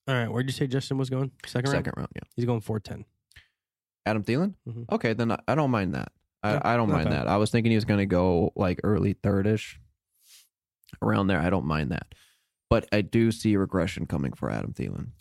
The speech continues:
Speaker 1: Yeah, I mean, he had
Speaker 2: Honestly, dynasty leagues, I would try to sell him too.
Speaker 1: thirteen. Yeah,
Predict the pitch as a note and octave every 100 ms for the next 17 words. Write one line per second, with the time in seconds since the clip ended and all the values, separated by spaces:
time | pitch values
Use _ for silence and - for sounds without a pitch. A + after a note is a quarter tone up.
0 | _ _ _ _ _ _ _ C#3 A#2 G#2+
1 | G#2 C3+ C3+ C3+ C3 B2+ D3 C#3+ A2+ -
2 | _ _ _ _ - - - _ A2+ B2
3 | C3+ C3 C#3 C#3 - - G#2+ A#2 A2 B2+
4 | C3 C3+ B2+ B2+ - E2 - E2+ B1 -
5 | B1 - - - A#2+ B2+ C3+ _ _ _
6 | _ _ _ _ _ _ _ _ _ _
7 | _ _ _ - A#2 A2+